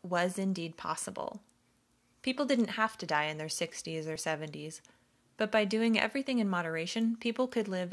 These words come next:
so much longer. Moreover, it wasn't that old age was or meant illness or pain for certain,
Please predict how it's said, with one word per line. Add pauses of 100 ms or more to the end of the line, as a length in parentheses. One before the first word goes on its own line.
(140)
so
much
longer. (1040)
Moreover,
it
wasn't
that
old
age
was
or
meant
illness
or
pain
for
certain,